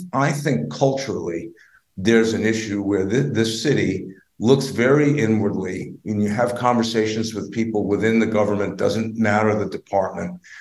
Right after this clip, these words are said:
Uh, everybody's trying to figure out how to sort of enrich their, you know, their, their situation for their themselves,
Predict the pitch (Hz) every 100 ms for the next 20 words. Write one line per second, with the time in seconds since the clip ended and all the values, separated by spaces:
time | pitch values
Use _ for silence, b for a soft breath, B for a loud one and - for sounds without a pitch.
0 | B 98 98 - - - 139 165 180 165
1 | 139 - 139 131 117 131 113 113 104 104
2 | 110 110 - 120 131 127 113 113 - -
3 | 127 113 110 107 104 104 117 120 - -
4 | - _ _ 92 107 107 104 - - -
5 | 123 110 110 107 104 104 104 113 101 -
6 | 113 101 98 110 107 87 - 90 87 87
7 | - _ _ - - 113 - - 139 127
8 | 110 101 -